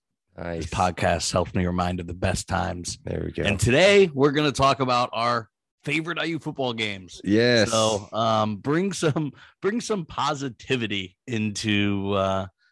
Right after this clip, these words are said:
Speaker 2: into the airwaves.
Speaker 1: The I U sphere. Um, yeah. And fortunately for all of, all of our listeners, if I could speak,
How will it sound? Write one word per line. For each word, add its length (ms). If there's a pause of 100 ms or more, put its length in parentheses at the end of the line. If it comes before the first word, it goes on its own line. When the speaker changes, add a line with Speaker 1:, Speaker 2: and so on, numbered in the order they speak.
(140)
Speaker 2:
into 280
the 220
airwaves. 460
Speaker 1:
The 100
I 180
U 240
sphere. 680 (340)
Um, 440 (760)
yeah. 240 (120)
And 100
fortunately 600
for 240
all 180
of, 100 (140)
all 540
of 160
our 360
listeners, 640 (180)
if 120
I 80
could 160
speak, 400